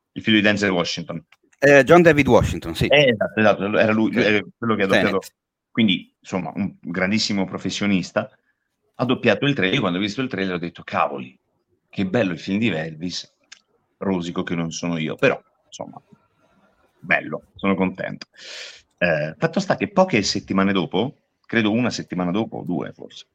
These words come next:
Speaker 1: mi arriva un messaggio che mi dice, "Maurizio,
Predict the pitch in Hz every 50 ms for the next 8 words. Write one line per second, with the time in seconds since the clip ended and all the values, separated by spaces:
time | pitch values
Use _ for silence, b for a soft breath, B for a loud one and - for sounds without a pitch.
0 | _ _ _ _ _ _ _ _ - - 160 170 131 82 82 95 113 131 135 -
1 | - 92 85 82 85 85 98 113 147 190 226 - _ _ _ _ _ _ _ _
2 | _ _ _ - - 98 95 92 90 90 - - 107 120 143 175 185 165 143 -
3 | - - - 104 98 95 95 -